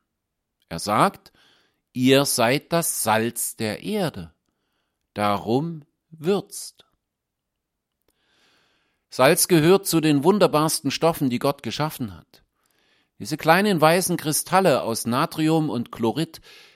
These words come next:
sind aus unserem Leben gar nicht wegzudenken. Und doch bekommen wir es schon gar nicht mehr mit, wo und wann wir überall Salz brauchen. Salz gibt dem Essen erst die richtige Würze.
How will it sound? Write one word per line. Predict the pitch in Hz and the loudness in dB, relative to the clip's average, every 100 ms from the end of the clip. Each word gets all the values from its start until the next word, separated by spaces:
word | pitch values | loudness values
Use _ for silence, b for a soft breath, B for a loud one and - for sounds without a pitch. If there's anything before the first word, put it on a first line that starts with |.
| B | B
sind | - 156 - - | 0 0 0 -2
aus | 127 - | -2 0
unserem | 160 131 131 127 | 0 0 2 2
Leben | 127 202 160 | 2 2 0
gar | 113 117 | -2 -2
nicht | 107 - | -4 -6
wegzudenken. | 175 - - 139 92 92 - 85 _ _ _ _ _ _ _ _ - | -8 -8 -10 -8 -10 -12 -16 -20 _ _ _ _ _ _ _ _ -12
Und | 113 | -2
doch | 165 - | -2 -2
bekommen | - 135 156 170 147 | -6 -2 0 0 0
wir | 156 | 2
es | 147 | 2
schon | 151 135 | 0 0
gar | 131 | 2
nicht | 165 147 131 | 0 -2 -2
mehr | 117 | -2
mit, | 131 151 - b b b b | -2 -4 -10 b b b b
wo | 110 147 185 | 2 6 6
und | 175 120 107 | 6 0 2
wann | 135 180 165 | 2 2 2
wir | 127 | 0
überall | 127 165 147 104 120 | 0 -2 -2 0 -2
Salz | 107 110 107 - | 0 -2 -2 -6
brauchen. | - 117 185 - - _ _ _ _ _ _ - | -10 -8 -6 -8 -18 _ _ _ _ _ _ -12
Salz | - 117 131 131 - | -2 2 2 -2 -6
gibt | 120 - | -6 -2
dem | 147 151 | -2 2
Essen | 175 170 131 | 0 2 0
erst | 120 131 | -2 -4
die | 139 | -2
richtige | 139 135 147 156 | -4 -4 -2 0
Würze. | 190 202 - 135 | 0 -2 -6 -8